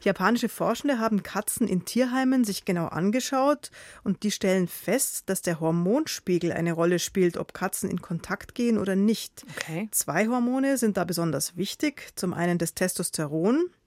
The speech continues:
Speaker 1: und auch das Cortisol. Das ist ein Stresshormon. Und wenn man von diesen beiden, wenn die Katzen davon viel haben, sind sie besonders eigenständig. Die Tiere, die wenig Testosteron und Cortisol haben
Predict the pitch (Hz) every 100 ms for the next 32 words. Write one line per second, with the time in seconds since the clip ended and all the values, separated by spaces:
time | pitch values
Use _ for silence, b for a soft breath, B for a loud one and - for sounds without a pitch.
0 | B B B B B B 214 262 - 214
1 | - 214 - 202 214 180 175 175 165 165
2 | 180 208 196 - - 185 - 160 151 160
3 | 165 - B B 165 180 190 185 185 226
4 | 254 254 170 170 226 277 233 196 180 196
5 | - 190 180 240 226 - 240 180 156 170
6 | 254 285 - B B - 226 214 180 175
7 | 175 226 233 - - 175 190 170 - 160
8 | 156 151 147 - - B B B B B
9 | 185 - 240 254 262 185 _ - 185 170
10 | _ _ 185 196 254 285 - - 240 247
11 | - 233 214 247 240 196 185 - 214 214
12 | 220 233 214 214 214 214 202